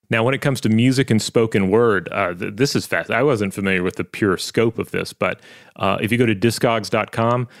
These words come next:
Vincent Price has sixty-eight listings. To put that in c-, perspective, Christopher Lee only had twenty-six, which is nothing to sneeze at. Um,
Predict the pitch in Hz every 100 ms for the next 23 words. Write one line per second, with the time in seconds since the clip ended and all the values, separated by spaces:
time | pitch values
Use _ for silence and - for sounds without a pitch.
0 | - _ 95 104 135 131 104 120 110 -
1 | 95 - - 139 - 127 110 101 90 90
2 | - - - - - - _ - 117 131
3 | 135 117 - 92 - 104 113 104 95 -
4 | 165 156 143 120 107 113 107 92 - -
5 | 104 110 104 95 95 - - 117 92 85
6 | - 87 - - 113 107 165 247 220 156
7 | 123 - 139 135 98 85 - - - -
8 | - - 87 95